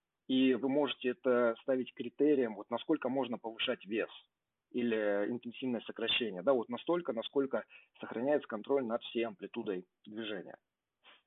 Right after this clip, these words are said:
Вот, это такой хороший критерий, который, в принципе, ну, он не подводит. А, еще один момент, когда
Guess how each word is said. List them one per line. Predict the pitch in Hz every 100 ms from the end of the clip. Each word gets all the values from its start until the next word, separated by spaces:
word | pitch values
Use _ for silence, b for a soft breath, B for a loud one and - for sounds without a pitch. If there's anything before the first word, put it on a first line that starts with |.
| _
Вот, | 98 92 151
это | -
такой | 156 139
хороший | 147 147 -
критерий, | 120 - 170 151
который, | 104 120 120
в |
принципе, | - 127 - 101
ну, | 123
он | 104 - b b b b _ _ -
не | 120 127 127
подводит. | 117 - 120 123 120 90 - _ _ _
А, | 131 127 127
еще | 131 208
один | 202 170
момент, | 151 156 214 226
когда | 156 131 151 147